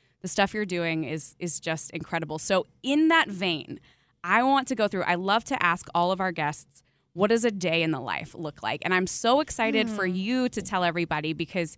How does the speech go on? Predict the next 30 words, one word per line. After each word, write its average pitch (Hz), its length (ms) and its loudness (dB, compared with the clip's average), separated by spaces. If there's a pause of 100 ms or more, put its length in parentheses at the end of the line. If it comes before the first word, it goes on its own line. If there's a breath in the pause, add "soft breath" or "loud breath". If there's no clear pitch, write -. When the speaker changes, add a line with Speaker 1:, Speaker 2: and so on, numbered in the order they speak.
(460 soft breath)
Speaker 1:
it 254 80 0
is 453 220 2
just - 340 -2 (100)
nonstop 185 1400 0
when 165 180 -2
you 165 200 0
are 160 120 0
in 160 140 -6
the 147 140 -6
office. 98 340 -8
So - 160 -4
what 269 140 0
does 359 100 -6
a 349 80 0 (140)
typical 240 480 -4
day 147 400 -4
look 127 240 -12
Speaker 2:
So 262 40 -10
Speaker 1:
like? - 180 -8
Speaker 2:
a - 20 -16
typical 349 400 -10 (180)
day, 202 560 -8 (260)
um, 180 600 -10 (180)
hmm. 220 280 -6 (260)
Well, 254 140 2
it 240 60 0
depends. 233 640 -4
Speaker 1:
Yes. 196 360 0
Speaker 2:
During 247 320 -2
season, 226 800 -6